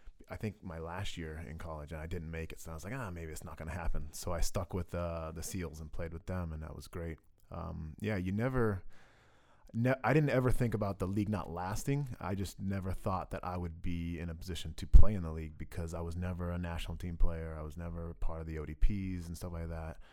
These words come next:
I became O D P my last year in college, and so it's like I was never part of the system, so I never felt like I would ever make it. Uh, but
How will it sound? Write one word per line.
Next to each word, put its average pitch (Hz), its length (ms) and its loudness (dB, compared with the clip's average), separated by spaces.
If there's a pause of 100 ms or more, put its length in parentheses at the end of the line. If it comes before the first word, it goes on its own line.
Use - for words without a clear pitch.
(240)
I - 80 -10
became 90 360 0
O 85 80 -2
D 85 100 -6
P - 200 0
my 78 160 -8
last 78 440 -10
year 80 180 -10
in 78 140 -14
college, 78 480 -12
and 78 240 -16 (520)
so - 240 -8
it's 82 160 -6
like 82 160 -6 (180)
I 85 60 -6
was 87 140 -6
never 98 280 -4
part - 380 4
of 85 60 -6
the 78 80 -10
system, - 400 -14
so - 120 -18
I 80 60 -14
never 85 240 -14
felt - 220 -14
like 82 180 -12
I 80 40 -14
would 80 120 -10
ever 76 160 -14
make 90 200 -8
it. 82 100 -10 (240)
Uh, 80 320 -6 (320)
but - 160 0